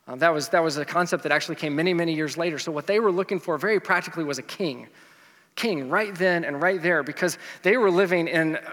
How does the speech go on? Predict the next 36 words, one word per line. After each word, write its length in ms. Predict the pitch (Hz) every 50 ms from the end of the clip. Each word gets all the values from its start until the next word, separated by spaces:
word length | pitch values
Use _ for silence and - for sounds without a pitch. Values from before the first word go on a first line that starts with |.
| - 147
a 140 | 160 160 160
pretty 260 | - 220 220 180 156
terrible 380 | - 180 185 190 175 165 156
time, 240 | 139 151 170 156 131
a 40 | 131
pretty 200 | - - 175 151
tumultuous 680 | - - 160 160 156 175 165 - - - 151 135 - -
time. 260 | - - - 139 - - _ _ _ _ _ _ _ _ _ _ _ _ _ _ _ _ _ _ _ _
You 80 | - 156
know, 60 | 156
at 60 | 151
the 60 | - -
time 360 | - - 208 226 220 202 175
that 100 | 170 165
Isaiah 400 | 147 143 143 143 180 202 208 185
is 80 | 151
prophesying, 600 | - - - 190 196 170 175 156 - 170 151 139 135
they 100 | 180 208
are 80 | 190
still 420 | 151 - - - 208 208 185 160 - - - - - - -
living 480 | 139 139 156 196 208 180 190 180 170
under 240 | 147 175 185 196 190
the 80 | 165 170
rule 240 | 160 180 190 175 156
of 100 | 139 151
yet 140 | 160 156
another 400 | - 156 147 160 180 175 170 156
really 280 | 147 147 185 190 180 160
terrible 340 | - 170 170 165 147 147 139
king, 240 | - 185 160 139 127
King 240 | - 156 151 151
Ahaz, 360 | 147 151 147 135 123 120 - 139
one 120 | 165 185
of 60 | 165
the 40 | 165
worst. 560 | 156 151 165 165 135 123 - - - - -